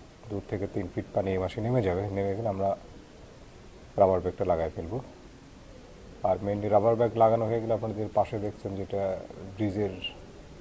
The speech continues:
পিলার, ব্রিজটা ঢালাইটা আমরা এই <coughs> সিজনে করে ফেলতে পারবো।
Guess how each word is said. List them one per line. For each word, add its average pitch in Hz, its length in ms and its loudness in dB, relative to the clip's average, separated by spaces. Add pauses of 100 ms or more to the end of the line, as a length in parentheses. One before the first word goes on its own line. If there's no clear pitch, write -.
পিলার, 98 280 4 (680)
ব্রিজটা 110 320 4
ঢালাইটা 101 300 4
আমরা 98 120 2
এই 156 280 8
<coughs> - 0 -
সিজনে 95 560 0
করে 92 180 -2
ফেলতে 85 200 -6
পারবো। 78 280 -4